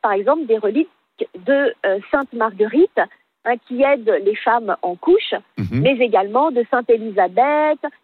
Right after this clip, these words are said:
Speaker 1: bien évidemment de la Vierge Marie. Euh, et donc, on a un espèce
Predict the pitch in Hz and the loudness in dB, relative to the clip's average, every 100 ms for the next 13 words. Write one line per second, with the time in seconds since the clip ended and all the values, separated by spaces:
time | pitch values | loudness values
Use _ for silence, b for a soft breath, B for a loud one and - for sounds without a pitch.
0 | _ 240 240 240 240 247 262 226 180 190 | _ 0 0 0 0 0 0 2 2 0
1 | - 262 262 254 202 185 247 285 339 - | 0 0 0 -2 -2 -4 -2 0 0 -2
2 | _ _ - 214 202 196 185 202 262 220 | _ _ -2 0 2 2 0 -2 -6 -4
3 | 320 254 233 208 82 202 214 - 302 | -4 -4 -2 -2 -4 -4 -4 0 0